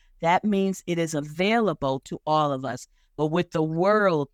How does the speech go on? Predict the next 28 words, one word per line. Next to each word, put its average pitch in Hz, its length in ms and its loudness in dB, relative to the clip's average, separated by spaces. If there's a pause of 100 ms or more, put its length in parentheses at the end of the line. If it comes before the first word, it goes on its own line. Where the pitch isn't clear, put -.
the 147 100 -8
way 156 340 -2
that 208 260 2
it 214 140 0
is, 151 320 -4
and 135 140 -10
sin 196 600 0 (340)
and 151 200 -4
death 185 320 6
and 147 140 -2
those 180 240 -2
things 220 380 0
that 190 160 0
have 165 220 -6
come 214 340 0
in 165 360 0 (380)
as 160 200 0
a 160 80 -2
result 180 480 2
of 165 120 0
a, 147 80 -4 (120)
being 165 220 0
a 151 60 0
fallen 175 500 2
world 143 340 -2 (320)
that 151 140 -4
Jesus 180 420 -2
has 151 280 -6